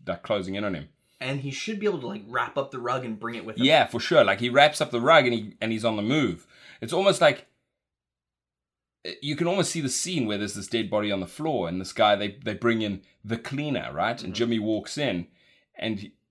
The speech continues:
Speaker 1: he doesn't have any, t-, he just
Speaker 2: He
Speaker 1: has the
Speaker 2: wraps,
Speaker 1: rug on it.
Speaker 2: he wraps person in the rug.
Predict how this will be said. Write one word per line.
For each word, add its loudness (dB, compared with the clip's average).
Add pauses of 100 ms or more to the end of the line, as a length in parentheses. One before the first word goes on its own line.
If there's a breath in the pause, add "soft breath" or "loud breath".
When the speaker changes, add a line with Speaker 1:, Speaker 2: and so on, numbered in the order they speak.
(160)
Speaker 1:
he -10
doesn't 2
have 0
any, -4
t-, -10
he -2
just -4
Speaker 2:
He 0
Speaker 1:
has -2
the -4
Speaker 2:
wraps, 4 (180)
Speaker 1:
rug 0
on 0
it. -8
Speaker 2:
he -12
wraps -8
person -12
in -10
the -12
rug. -8